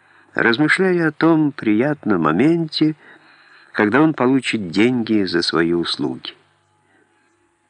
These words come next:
Особенно радовало и даже забавляло его то, что так высоко оплачивалась деятельность, не требующая в сущности никакого риска.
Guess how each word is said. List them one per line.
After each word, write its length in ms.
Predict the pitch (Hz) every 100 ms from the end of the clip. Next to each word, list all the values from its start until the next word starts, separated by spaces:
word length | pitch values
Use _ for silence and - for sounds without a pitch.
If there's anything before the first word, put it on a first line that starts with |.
| _ _
Особенно 500 | - - 123 127 127
радовало 680 | 110 120 135 135 127 123 110
и 100 | 92
даже 280 | 87 95 92
забавляло 760 | 92 98 101 90 87 101 139
его 560 | 139 127 110 113 110 92 _ - - - - -
то, 160 | - 135
что 260 | - -
так 380 | 107 - 160 -
высоко 580 | 113 110 107 104 143 139
оплачивалась 880 | 107 101 101 131 135 127 120 110 87
деятельность, 1200 | 80 95 131 113 - 82 73 58 - - - -
не 220 | - 90 107
требующая 800 | - 110 135 127 123 113 - 104
в 60 |
сущности 720 | - - 151 - 139 135 -
никакого 680 | 127 120 113 117 - 135 135
риска. 540 | 131 95 73 - -